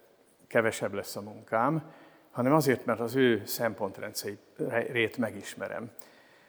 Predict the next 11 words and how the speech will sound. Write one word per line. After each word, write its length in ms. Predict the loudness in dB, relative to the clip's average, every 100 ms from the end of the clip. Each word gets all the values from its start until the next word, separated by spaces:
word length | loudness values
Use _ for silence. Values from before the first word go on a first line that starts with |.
| _ _ -2
Ö, 320 | 6 8 8
művészi 480 | 8 8 8 6 2
részletképzésre 1080 | 0 0 0 -2 0 -4 -4 -6 -6 -2 0
nagyon 320 | 0 -2 -4
nagy 380 | -2 -2 -4 -14
szükségünk 720 | -8 -8 -8 -6 -6 -6 -4
van. 140 | 0 4
Az 560 | 4 0 -18 -18 0
utolsó 460 | 2 8 8 8 2
száz 380 | 6 8 8 4
évben 720 | -2 -2 2 4 4 -2